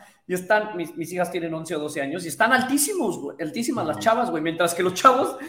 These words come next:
Speaker 1: están súper chiquitos, güey, ¿no? Entonces,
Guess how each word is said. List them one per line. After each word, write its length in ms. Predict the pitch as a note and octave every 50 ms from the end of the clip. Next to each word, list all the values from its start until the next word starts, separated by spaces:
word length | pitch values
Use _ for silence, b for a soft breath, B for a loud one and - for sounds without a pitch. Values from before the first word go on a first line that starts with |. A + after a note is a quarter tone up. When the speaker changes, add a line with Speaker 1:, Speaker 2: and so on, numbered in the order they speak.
| B B B
Speaker 1:
están 360 | - F#3 F#3 - A#3 A#3+ A#3+
súper 340 | B3+ C4+ - - A#3+ G3+ -
chiquitos, 640 | - - E3+ - - B3 C#4 C#4 - G#4 C#4 G3+ D#3+
güey, 180 | E3+ E3+ D3 B2 - - - _ _
¿no? 560 | - F3 G3+ C4 D#4 - - - - - _ _
Entonces, 540 | _ - G3+ G#3 A#3 A3+ - - - -